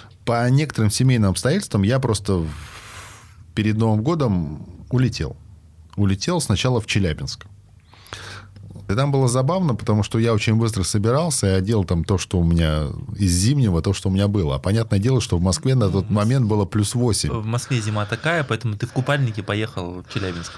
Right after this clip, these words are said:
Speaker 1: Я буквально в купальных трусах. Но у меня был пуховичок такой, Юникло, если знаешь, такой тоненький
Speaker 2: Мгм.
Speaker 1: Юникло. Я его накинул,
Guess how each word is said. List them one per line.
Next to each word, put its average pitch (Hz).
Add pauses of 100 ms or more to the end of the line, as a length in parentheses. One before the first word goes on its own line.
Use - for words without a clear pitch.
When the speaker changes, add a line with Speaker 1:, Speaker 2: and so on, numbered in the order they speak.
(180)
Speaker 1:
Я 127
буквально 156
в -
купальных 139
трусах. - (640)
Но 127
у 151
меня 156
был 165
пуховичок 113
такой, 95
Юникло, 98
если 73
знаешь, 113
такой 85
тоненький 85
Speaker 2:
Мгм. 73
Speaker 1:
Юникло. 92 (520)
Я 104
его 98
накинул, 104